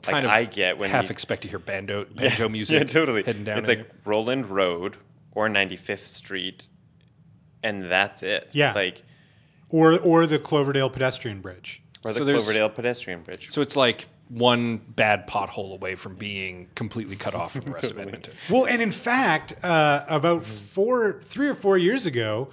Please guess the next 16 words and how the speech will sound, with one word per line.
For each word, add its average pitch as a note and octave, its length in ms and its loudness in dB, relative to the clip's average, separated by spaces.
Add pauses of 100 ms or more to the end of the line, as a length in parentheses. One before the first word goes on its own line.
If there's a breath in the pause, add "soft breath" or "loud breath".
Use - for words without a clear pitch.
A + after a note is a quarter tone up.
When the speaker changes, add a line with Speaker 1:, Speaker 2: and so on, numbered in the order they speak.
(420 soft breath)
Speaker 3:
they E3 240 6
rehabilitated D#3+ 920 2
the A#2 60 -4
Dawson B2+ 440 0
Bridge, A#2 340 -2
so C3 140 -2
Speaker 1:
Mm-hmm. B2+ 100 -2
Speaker 3:
no C#3 100 2
one C#3+ 160 0
could C3 140 -8
drive B2 280 0
across, C3 340 -4
no D#3+ 100 0
one A#3 140 0
could D#3 200 -10
enter C#3+ 520 -4